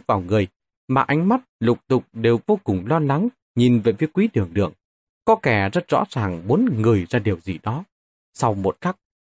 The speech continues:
trên gương mặt hiện ra vẻ khiếp sợ khó tin. Có giọng nói đè thấp vọng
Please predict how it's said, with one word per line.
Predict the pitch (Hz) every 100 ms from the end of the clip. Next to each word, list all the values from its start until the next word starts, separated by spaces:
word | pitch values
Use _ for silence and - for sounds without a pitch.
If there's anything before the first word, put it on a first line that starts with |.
| -
trên | 165 139 104
gương | 117
mặt | 101 -
hiện | 113 113 98
ra | 104
vẻ | 95 80 -
khiếp | - 233
sợ | - - -
khó | - 202 247
tin. | 190 160 - _ _ _ -
Có | 233
giọng | 135 101
nói | 123 214
đè | 127 101 80
thấp | 196 214 _ _
vọng | 110 -